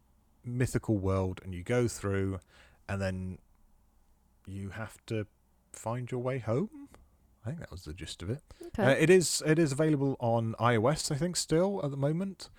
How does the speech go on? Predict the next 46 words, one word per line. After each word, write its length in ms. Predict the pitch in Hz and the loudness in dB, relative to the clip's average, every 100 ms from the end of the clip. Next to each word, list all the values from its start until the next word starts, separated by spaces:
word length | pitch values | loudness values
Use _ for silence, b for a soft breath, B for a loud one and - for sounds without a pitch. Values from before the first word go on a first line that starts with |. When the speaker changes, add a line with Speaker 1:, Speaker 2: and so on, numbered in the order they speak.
| b b b | b b b
Speaker 1:
so 120 | - | -8
you 60 | 117 | -2
can 140 | 123 | 0
play 100 | 120 | 0
it 40 | 110 | 0
on 60 | |
your 60 | 101 | 0
phone. 180 | 117 92 | -2 -2
I 100 | 98 | -4
don't 260 | 101 107 | -4 -4
recommend 460 | 101 - 87 131 - | -8 -8 -4 -4 -2
playing 180 | 90 82 | -4 -6
it 60 | |
on 100 | 78 | -10
your 80 | 71 | -10
phone, 320 | - 90 131 b b b b b 104 | -6 -6 -6 b b b b b -4
um, 440 | 95 92 92 104 _ | -4 -4 -8 -12 _
but 100 | 120 | 0
I 80 | 113 | 0
think 180 | 104 120 | 0 -4
you 60 | 120 | -2
can 140 | 120 | 0
also 280 | 110 - 107 | 0 2 0
get 600 | 104 104 _ - - - _ - | 2 -2 _ -12 -10 -12 _ -6
proper 240 | 104 - | -4 -2
copies 380 | - 95 92 92 | -4 -4 -4 -4
of 80 | 92 | -6
it 120 | - | -8
from 240 | - 90 | -8 -8
G 200 | - 98 87 | -6 -4 -4
O 60 | |
G. 360 | 82 85 85 82 - | -4 -4 -4 -6 -6
Don't 180 | 92 73 | -6 -6
hold 200 | 87 85 | -10 -10
me 80 | |
to 120 | - 90 | -8 -8
that, 140 | 73 | -8
'cause 140 | - | -10
it 60 | 80 | -10
might 160 | 76 69 | -10 -10
just 180 | 80 | -10
be 80 | - | -10
a 40 | 80 | -4
port 380 | - 71 69 | -4 -4 -12
of 120 | - - | -16 -10
the 240 | 78 | -10